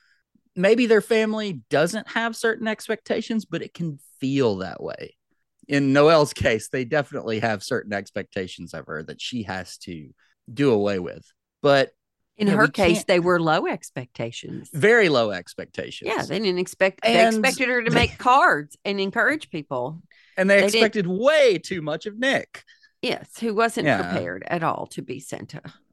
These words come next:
Speaker 1: Has
Speaker 2: But
Speaker 1: that ever, have you ever felt like that's happened with you, where people had certain expectations that were just unrealistic one way or the other?
Speaker 2: Well, it's been a long time since I was a kid. <laughs>
Speaker 1: Yeah.
Speaker 2: Actually,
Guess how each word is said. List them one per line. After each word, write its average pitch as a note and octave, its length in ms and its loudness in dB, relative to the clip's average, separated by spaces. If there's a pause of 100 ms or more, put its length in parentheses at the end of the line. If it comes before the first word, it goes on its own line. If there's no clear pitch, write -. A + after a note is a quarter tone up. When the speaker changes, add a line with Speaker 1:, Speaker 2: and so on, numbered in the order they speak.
(760)
Speaker 1:
Has A3+ 120 4
Speaker 2:
But C#4+ 120 6
Speaker 1:
that - 20 2
ever, C#4 280 -2
have F3+ 160 -2
you G#3 80 6
ever G#3 160 -4
felt A3 200 0
like G3+ 160 -2
that's F#3 200 -4
happened F#3 340 -2
with D3+ 140 -8
you, D#3+ 260 -4
where C#3 180 -2
people C#3 360 -8
had C3+ 420 0 (640)
certain D3 300 -2
expectations C#3 920 -4
that - 160 -8
were A#2+ 100 -2
just A#2+ 440 -10 (600)
unrealistic C#3 640 0
one C#3 220 2
way C3+ 180 2
or C3 100 -2
the A#2+ 140 -6
other? C#3+ 340 -6 (380)
Speaker 2:
Well, C4 200 0
it's A3 160 -4
been B3+ 180 -2
a F3 80 2
long D#3+ 500 0
time D3+ 380 -4
since C#3 260 -10
I C#3 100 -6
was B2 180 -10
a - 60 -12
kid. - 500 -12 (160)
<laughs> - 120 -12
Speaker 1:
Yeah. C#3 580 -2 (1040)
Speaker 2:
Actually, G3 760 -6